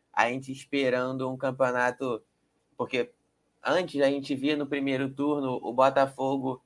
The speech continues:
é, é, com essa vantagem absurda, a gente via que, achava, né, que essa última rodada ia ser já com o Botafogo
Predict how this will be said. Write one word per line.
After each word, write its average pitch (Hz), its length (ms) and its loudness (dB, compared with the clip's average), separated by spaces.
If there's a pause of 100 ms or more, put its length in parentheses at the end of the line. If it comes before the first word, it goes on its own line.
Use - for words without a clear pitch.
(460)
é, 107 640 2
é, 101 60 -2
com 120 120 0
essa 117 220 4
vantagem 117 540 2
absurda, 117 640 -4 (340)
a 117 160 6
gente 139 320 0
via 139 360 0
que, 127 600 -2 (100)
achava, 175 560 6
né, 120 120 2
que 117 100 -4
essa 123 240 6
última 131 300 0
rodada 123 440 4
ia 123 120 4
ser 120 440 -4 (420)
já 131 320 8
com 127 440 -6
o 110 80 -10
Botafogo 123 880 2